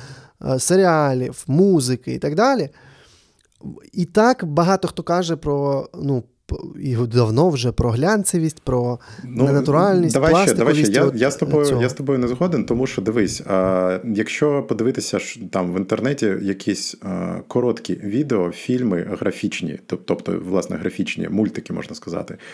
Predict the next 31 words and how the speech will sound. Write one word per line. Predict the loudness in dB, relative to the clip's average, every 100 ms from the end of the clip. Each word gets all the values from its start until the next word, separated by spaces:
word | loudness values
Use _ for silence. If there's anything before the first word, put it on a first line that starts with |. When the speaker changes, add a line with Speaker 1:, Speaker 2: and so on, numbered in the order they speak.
| -20 -8
Speaker 2:
а, | -4 0
які | 0 0
роблять | 2 2 0
Speaker 1:
Мгм. |
Speaker 2:
просто | 0 -2 0 0
люди, | 0 0 -4 -6 -18 -20 _
а, | -4 -2 0
за | -2
останні, | -2 -2 -2
там, | -2 -2
десять | -2 -4 -4
років, | -4 -4 -2
без | 0 0 -6
штучного | -4 -4 -4 -4
інтелекту, | -4 -2 -2 -4 -6
без | -4 -2
нічого, | -4 -4 -6 -2
але | 0 0
тільки | -2 -4
за | -4
допомогою, | -4 -4 -2 -2 0 -2
там, | -2 -4 -4 -8 -18
софту, | -10 -10 -4 -2
який | -2 -2 -4
в | -2
них | -6 -6
є | -6 -4
на | -6
комп'ютері, | -8 -4 -2 -2 -4 -4 -18 -20 -6
а, | -4 -4
це, | -4 -2 2 2 0